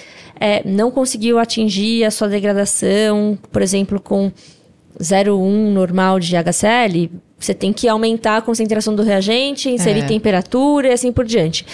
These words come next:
Speaker 2: É.
Speaker 1: Então, isso não quer dizer que você precisa usar temperatura, que você precisa usar um normal ou zero um normal. Isso quer dizer que,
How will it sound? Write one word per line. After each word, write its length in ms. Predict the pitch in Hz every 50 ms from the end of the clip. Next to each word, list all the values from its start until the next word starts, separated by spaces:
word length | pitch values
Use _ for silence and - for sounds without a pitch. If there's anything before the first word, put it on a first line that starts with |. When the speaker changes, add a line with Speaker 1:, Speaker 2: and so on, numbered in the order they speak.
| - -
Speaker 2:
É. 20 | 170 165
Speaker 1:
Então, 180 | - 277 285 285 - - - - - - -
isso 160 | 269 - 349
não 100 | 320 330 330
quer 120 | 349 320
dizer 220 | 262 254 233 262
que 80 | 262 285
você 200 | 254 262 - 262
precisa 520 | 254 - 240 240 - - 294 285 269 285 269
usar 280 | 240 233 214 202 214 -
temperatura, 840 | - - 208 202 185 202 196 185 175 - - 262 269 285 277 277 269
que 160 | - - 220
você 460 | 196 208 208 - - 226 220 233 226 - - _ _ _ _ - - _ _ _ _ _ - _ _ _ _ _ _ - - -
precisa 460 | 202 208 226 226 254 254 247 240 247
usar 340 | 220 202 202 202 202 208 208 - - - - - -
um 140 | - 226 247
normal 480 | 233 214 196 170 180 196 208 226 240 233
ou 80 | 220 214
zero 260 | 208 214 208 202 208
um 80 | 208 208
normal. 360 | 214 220 202 185 160 156 160
Isso 160 | 170 - 208
quer 140 | - 202 202
dizer 300 | 190 196 185 208 214 240
que, 260 | 220 - 254 240 233